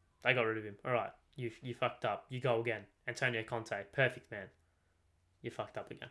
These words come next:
Right, okay. W-, what do they do? What do they do from here? Are they, d-, they need to look at themselves in the mirror and, and identify who they are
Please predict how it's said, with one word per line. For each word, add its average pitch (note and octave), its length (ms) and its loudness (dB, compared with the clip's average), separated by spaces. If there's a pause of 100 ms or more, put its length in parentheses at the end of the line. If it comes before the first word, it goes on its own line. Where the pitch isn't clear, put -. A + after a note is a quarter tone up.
(140)
Right, - 220 -2
okay. - 180 -16 (920)
W-, C3 280 -4
what C#3+ 420 4
do C#3 80 -2
they A#2 140 4
do? G2+ 200 -6 (140)
What C#3 180 4
do C#3+ 80 4
they A#2+ 140 8
do A#2 100 2
from - 180 -10
here? G#2 200 -6
Are C3 160 10
they, C3+ 140 8
d-, D3+ 440 -4
they C#3+ 220 6
need D#3+ 100 6
to E3+ 60 8
look E3 180 2
at E3 60 -4
themselves D3 340 2
in B2 80 -2
the A2+ 60 -2
mirror A2+ 260 0
and, A2+ 220 -2
and B2 100 0
identify A#2 480 0
who A2+ 240 -2
they G2+ 200 -4
are - 140 -12